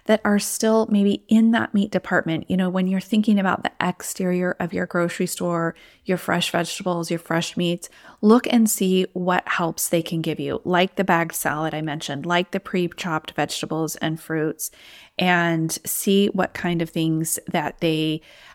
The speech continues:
can offer you in pre-seasoned meats. And, you know, ask them and make sure that there's not a lot of chemicals, that it's just spices that they're using. I know the Nugget is really good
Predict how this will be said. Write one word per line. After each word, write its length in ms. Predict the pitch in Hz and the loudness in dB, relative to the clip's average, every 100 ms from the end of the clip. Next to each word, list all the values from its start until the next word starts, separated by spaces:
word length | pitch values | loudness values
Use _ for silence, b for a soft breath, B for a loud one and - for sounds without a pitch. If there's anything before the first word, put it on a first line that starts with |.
| B - | B -4
can 220 | - 180 | 0 0
offer 340 | - 165 175 | 0 -2 -2
you 320 | 170 170 165 165 | -2 0 0 2
in 260 | 170 165 165 - | 0 0 -2 0
pre-seasoned 680 | 220 202 - 180 180 175 - | 2 2 2 -2 0 -4 -2
meats. 480 | 277 269 262 - - B B B B - | 0 2 0 -4 -6 B B B B 2
And, 360 | 226 220 220 - | 4 6 4 4
you 120 | 240 | 4
know, 180 | 240 233 | 4 2
ask 300 | 233 254 - | 2 2 2
them 240 | 208 170 160 - | 0 2 0 0
and 260 | 190 185 | 2 4
make 220 | 196 196 | 4 2
sure 340 | - - 196 190 | -2 0 2 2
that 140 | 196 | 2
there's 200 | 190 180 | 0 0
not 200 | 185 170 - | -2 -2 -2
a 60 | |
lot 380 | 170 160 156 - - | -2 -2 -2 -4 -2
of 300 | 170 165 - b b - | 0 -2 -6 b b -2
chemicals, 580 | 247 233 220 208 208 - | 6 6 6 2 2 0
that 120 | 202 | -6
it's 160 | 208 - | -6 -2
just 280 | 226 214 | 0 0
spices 480 | - 170 170 175 170 | 0 -2 -2 -2 -2
that 120 | - | -2
they're 120 | - 165 | -2 -2
using. 440 | 165 165 170 170 | 0 0 0 0
I 160 | - 185 | 2 2
know 160 | 185 | 2
the 100 | 185 | 0
Nugget 380 | 165 160 160 - | 0 0 0 0
is 280 | 160 156 - B B B | 0 -2 -6 B B B
really 260 | 196 196 185 | 2 4 2
good 460 | 180 170 170 170 | 0 2 2 0